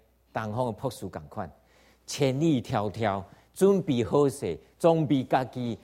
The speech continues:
然后远远要来见迄个出世伫伯利恒的人君耶稣。上帝互咱机会，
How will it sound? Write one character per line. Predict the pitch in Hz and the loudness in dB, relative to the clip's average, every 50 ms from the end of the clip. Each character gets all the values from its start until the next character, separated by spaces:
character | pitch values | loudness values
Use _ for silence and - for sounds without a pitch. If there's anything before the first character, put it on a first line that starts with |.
| - _ _ | -16 _ _
然 | - 127 131 127 123 123 | -6 -4 -2 -2 0 0
后 | 123 120 101 | 0 0 0
远 | 131 139 139 131 127 123 | 0 0 0 0 0 -2
远 | 139 139 139 139 139 123 113 - _ _ _ _ _ _ _ _ _ _ _ _ _ - | -2 -2 -4 -4 -6 -10 -14 -20 _ _ _ _ _ _ _ _ _ _ _ _ _ -4
要 | 135 127 | -2 0
来 | 117 110 95 - - - | 0 0 -2 -4 -8 -6
见 | 151 139 110 92 78 - - _ _ _ _ _ _ _ _ _ _ - | -4 -2 -2 -4 -4 -8 -14 _ _ _ _ _ _ _ _ _ _ -2
迄 | 147 | -2
个 | 127 113 | -2 -2
出 | - - - 160 | -2 -4 -6 -6
世 | 123 - - - 107 90 82 82 | -6 -6 -8 -8 -8 -6 -6 -8
伫 | - 104 92 | -8 -10 -6
伯 | - - 135 98 | -2 -2 -2 -2
利 | 90 95 87 85 78 | -4 -6 -10 -10 -8
恒 | 78 82 80 80 82 87 87 87 _ _ _ _ _ _ - - _ _ - | -8 -8 -8 -8 -10 -14 -16 -20 _ _ _ _ _ _ -20 -20 _ _ -10
的 | - 92 | -10 -8
人 | 87 101 95 92 92 - | -8 -8 -8 -8 -8 -8
君 | - 104 104 101 101 95 92 - _ _ _ _ _ _ _ _ | -6 -6 -6 -6 -8 -12 -16 -20 _ _ _ _ _ _ _ _
耶 | - 87 | -16 -14
稣。 | 80 80 - - 78 71 62 - _ _ _ _ _ _ _ _ _ _ _ _ _ _ _ _ _ _ _ _ _ _ _ _ _ _ _ _ _ _ _ _ _ _ _ _ _ _ _ _ _ _ _ _ _ _ _ _ _ _ _ _ _ _ _ _ _ _ _ _ _ _ _ _ _ _ _ _ _ _ _ _ _ _ _ | -14 -14 -14 -14 -14 -14 -14 -16 _ _ _ _ _ _ _ _ _ _ _ _ _ _ _ _ _ _ _ _ _ _ _ _ _ _ _ _ _ _ _ _ _ _ _ _ _ _ _ _ _ _ _ _ _ _ _ _ _ _ _ _ _ _ _ _ _ _ _ _ _ _ _ _ _ _ _ _ _ _ _ _ _ _ _
上 | - 127 110 | -10 -10 -8
帝 | 104 113 | -6 -6
互 | 95 113 | -6 -6
咱 | 120 131 110 | -6 -8 -8
机 | - - 92 80 | -10 -10 -10 -8
会， | 76 76 71 | -8 -8 -10